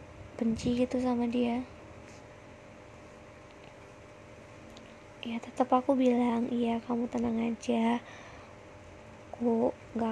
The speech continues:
akan benci sama kamu. Kan kamu temen aku," aku bilang gitu.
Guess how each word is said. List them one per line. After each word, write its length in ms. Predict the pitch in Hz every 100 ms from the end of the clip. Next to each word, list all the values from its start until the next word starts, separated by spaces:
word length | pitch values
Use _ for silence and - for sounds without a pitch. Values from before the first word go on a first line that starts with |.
| 233
akan 100 | 220 220
benci 320 | 214 226 226
sama 300 | 226 220 226
kamu. 600 | - 226 233 233 233 254
Kan 160 | 277 262
kamu 200 | 277 269
temen 260 | 277 262 262 269
aku," 320 | - 240 226
aku 80 | -
bilang 240 | 240 226 226
gitu. 400 | 226 - 254